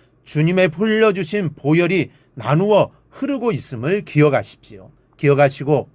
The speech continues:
오늘은 보혈은 피보다 진하다는 진리를 새기며 기도하시기를 바랍니다. 가족을 위해서도 기도해야 하지만 교회 안에 형제자매를 위해서도 기도해야 합니다.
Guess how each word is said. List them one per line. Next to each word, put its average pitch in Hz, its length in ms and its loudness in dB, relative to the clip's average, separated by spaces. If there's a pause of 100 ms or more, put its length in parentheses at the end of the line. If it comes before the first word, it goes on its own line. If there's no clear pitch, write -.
오늘은 147 400 -2 (300)
보혈은 185 420 0
피보다 233 400 -2
진하다는 160 640 -2 (320)
진리를 160 500 -2
새기며 143 600 -6 (240)
기도하시기를 120 760 0
바랍니다. 107 580 -4 (260)
가족을 214 360 2
위해서도 208 420 0
기도해야 170 400 -2
하지만 135 420 -6 (400)
교회 123 260 -2
안에 139 360 -2 (220)
형제자매를 208 680 0
위해서도 131 640 -2 (200)
기도해야 123 440 -2
합니다. 90 460 -16